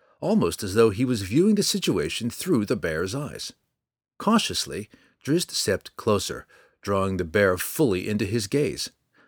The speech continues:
The bear seemed almost surprised, but gradually it lowered its claws and its snarling grimace became an expression that Drizzt understood as curiosity. Drizzt slowly reached into his pouch and took out a fish that he'd been saving for his own supper.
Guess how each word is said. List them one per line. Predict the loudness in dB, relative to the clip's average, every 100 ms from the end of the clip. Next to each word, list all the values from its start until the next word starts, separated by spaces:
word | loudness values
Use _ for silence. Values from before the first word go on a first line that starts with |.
| -10
The | 0
bear | 4 4
seemed | 2 -2 -4
almost | -6 -8 -4 -4
surprised, | -6 -2 -2 0 -4 -8 -16 _
but | -4 -4
gradually | -2 2 2 2 -4 -4
it | -2
lowered | 0 2 2
its | 0 -4
claws | -4 -4 -4 -8 -6
and | -4 -2
its | -2 0
snarling | 0 0 0 0 -2
grimace | -2 -4 -6
became | -4 -6 -6 -6
an | -4
expression | -4 4 4 4 -2 -2
that | -2 -2
Drizzt | -4 -4 -4 -4
understood | 0 0 0 -4 -4
as | -8 -8 -8 -10 _ _
curiosity. | -8 -6 -4 -2 -2 -4 -10 -18 _ _ _ _ _ _ -20 -6
Drizzt | 2 2 2 -2
slowly | 2 4 2
reached | 0 -2 -4 -4
into | -2 -2
his | -4
pouch | -6 -10 -10 -10
and | -6
took | -2 0 0
out | -2
a |
fish | -4 2 2 2
that | -4
he'd | -4 -4
been | -2
saving | 0 2 0 -2
for | -6
his | -4 0
own | 2 2
supper. | 0 -6 -12